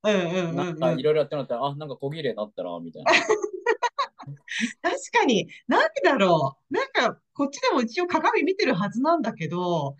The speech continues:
Speaker 1: なんか自分の映る姿が日本にいる時の鏡と違う感じがするみたいなのは、ちょっとある気がしますよね。なんでなんだろう。
Speaker 2: いやー、本当に、日本に来たら、マジで日本にな-、な-、馴染むというか、すぐ戻してくれるというか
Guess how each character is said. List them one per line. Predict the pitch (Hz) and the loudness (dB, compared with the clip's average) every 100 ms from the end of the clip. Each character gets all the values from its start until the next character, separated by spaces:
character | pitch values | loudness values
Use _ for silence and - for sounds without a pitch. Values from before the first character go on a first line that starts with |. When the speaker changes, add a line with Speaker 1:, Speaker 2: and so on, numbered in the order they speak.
| _ _ - | _ _ -4
Speaker 1:
な | |
ん | 349 | 0
か | |
自 | 226 214 | 2 0
分 | 294 | -2
の | 415 | -2
映 | 427 415 440 | -4 -2 0
る | 427 415 | -2 -2
姿 | 220 208 185 | -4 -2 -2
が | 175 | -2
日 | 180 240 | -2 -2
本 | 359 | -4
に | 302 | -2
い | |
る | 226 214 | -2 -2
時 | 226 226 185 | -6 -4 -6
の | |
鏡 | 185 226 233 | -4 -2 -2
と | 170 | -2
違 | 175 208 | -4 -2
う | - | -4
感 | - _ _ 359 | -6 _ _ -14
じ | - 370 | -6 -4
が | 370 - | -4 -6
す | 320 | -8
る | 294 311 | -8 -8
み | 262 | -12
た | - 220 | -10 -8
い | |
な | 196 | -4
の | 180 | 0
は、 | 175 - _ _ _ | -2 -2 _ _ _
ち | 440 | -2
ょ | |
っ | 440 | 2
と | 233 | 2
あ | 254 | 2
る | 415 349 | 0 -2
気 | 240 | -2
が | 202 | -4
し | 220 | -2
ま | 196 214 | -6 -6
す | 214 | -4
よ | 180 147 | -6 -4
ね。 | 151 147 151 175 - | -8 -10 -12 -14 -14
な | 330 147 | -8 0
ん | |
で | 143 | 2
な | |
ん | |
だ | 143 | 4
ろ | |
う。 | 135 135 | 4 2
Speaker 2:
い | |
や | |
ー、 | 131 | 2
本 | 147 | 0
当 | 143 143 | 0 0
に、 | 143 135 - _ _ _ _ _ - | 0 -2 -6 _ _ _ _ _ -8
日 | 156 | -2
本 | 190 156 | 0 2
に | 139 | 0
来 | - | 0
た | 127 | 2
ら、 | 107 104 - | 2 0 -6
マ | 120 135 | -4 -4
ジ | 143 | -2
で | 147 135 120 | -2 -4 -6
日 | 147 | -4
本 | 151 147 131 | -4 -4 -4
に | 104 98 92 _ _ _ _ _ _ - - _ | -6 -10 -14 _ _ _ _ _ _ -8 -8 _
な-、 | 117 123 - | -2 -2 0
な-、 | 123 147 | 0 2
馴 | 143 156 143 | 2 0 0
染 | 180 175 | 0 0
む | 175 | -2
と | 117 | -2
い | 113 | -2
う | |
か、 | 214 | -2
す | 208 233 | -2 -4
ぐ | 214 131 113 | -2 -4 -4
戻 | 262 160 156 | -4 -2 -4
し | |
て | 123 | -6
く | 110 | -6
れ | 107 | -6
る | 104 | -6
と | 98 | -8
い | 87 | -12
う | 85 | -10
か | - 90 | -10 -10